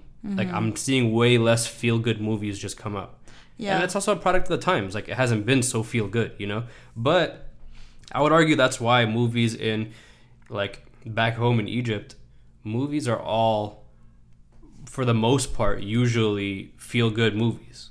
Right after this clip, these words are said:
Speaker 1: Like, they are always, like, some, the, the, the, the arc always goes, you know, and this has obviously changed recently as Egypt has westernized, et cetera. But,
Speaker 2: Mm-hmm.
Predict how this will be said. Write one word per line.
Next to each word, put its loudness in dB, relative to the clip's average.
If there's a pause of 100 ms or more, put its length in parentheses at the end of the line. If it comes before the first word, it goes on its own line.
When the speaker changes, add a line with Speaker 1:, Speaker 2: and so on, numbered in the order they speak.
(140)
Speaker 1:
Like, -2
they 2
are -2
always, 2 (560)
like, -4 (220)
some, -8
the, -4
the, -6
the, -10 (180)
the -10
arc 2
always 0
goes, -4 (420)
you -12
know, -6
and -10
this -2
has -4
obviously -2
changed -2
recently -2
as -6
Egypt -8
has -8
westernized, -8
et -12
cetera. -6
But, -6
Speaker 2:
Mm-hmm. -8